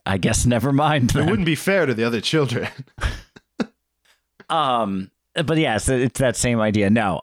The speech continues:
Speaker 1: Uh, and, like, just all of the heartwarming stories that when, um, Ke Huy Quan's been going on, uh, like, the talk show circuit and how he, like, ran into Indiana Jones many years later and, like,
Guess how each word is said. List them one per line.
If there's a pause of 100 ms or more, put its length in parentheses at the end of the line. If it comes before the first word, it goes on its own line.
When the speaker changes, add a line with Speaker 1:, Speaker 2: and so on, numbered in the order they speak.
Speaker 1:
Uh, (520)
and,
like, (1040)
just
all
of
the
heartwarming
stories
that
when,
um,
Ke
Huy
Quan's
been
going
on,
uh, (160)
like,
the
talk
show
circuit (580)
and
how
he,
like,
ran
into
Indiana
Jones
many
years
later
and,
like,